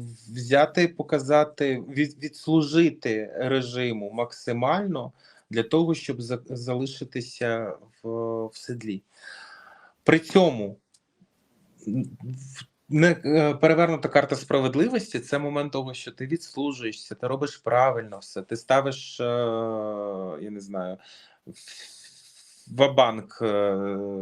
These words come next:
все, що в тебе є, а залишаєшся в стані, в стані голих та босих. Все впирається в матеріальну складову.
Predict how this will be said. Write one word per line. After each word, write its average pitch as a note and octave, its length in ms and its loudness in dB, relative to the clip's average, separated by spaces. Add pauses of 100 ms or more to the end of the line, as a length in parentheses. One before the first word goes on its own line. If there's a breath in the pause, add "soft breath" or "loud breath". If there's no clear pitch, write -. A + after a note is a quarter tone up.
(200)
все, A2 260 -2
що - 180 -10
в - 60 -12
тебе A2 320 -4
є, D3+ 280 -4 (420 loud breath)
а A2+ 100 -4
залишаєшся A2+ 800 -4
в - 60 -10
стані, A#2 540 -8
в - 60 -20
стані B2 340 -4
голих G#2+ 380 -4
та - 120 -10
босих. F2 440 -14 (460 loud breath)
Все G#3+ 280 4
впирається E3+ 680 2
в C3 40 -2
матеріальну C3 540 2
складову. A2+ 640 -8